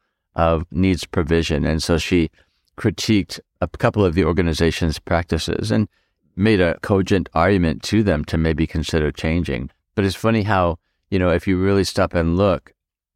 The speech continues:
there are issues that we might not have seen because,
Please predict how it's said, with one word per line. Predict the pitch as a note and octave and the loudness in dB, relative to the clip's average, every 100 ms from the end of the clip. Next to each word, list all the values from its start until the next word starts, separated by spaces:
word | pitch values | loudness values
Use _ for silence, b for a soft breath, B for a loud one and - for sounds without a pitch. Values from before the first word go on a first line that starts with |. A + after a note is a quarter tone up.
| - | -2
there | G2 F#2 | 0 2
are | F2+ | 2
issues | A#2 - G#2+ F#2+ | 0 0 -2 0
that | E2+ | 0
we | F#2 F#2 F2+ - - | 2 0 0 -8 -4
might | G2 F#2+ | -2 2
not | G2 F#2 | 2 0
have | D2+ | -2
seen | - G#2+ F#2+ D2+ D2+ _ | -2 0 0 -2 -8 _
because, | - F2+ A2 F#2+ E2+ - | -8 -4 0 0 0 -6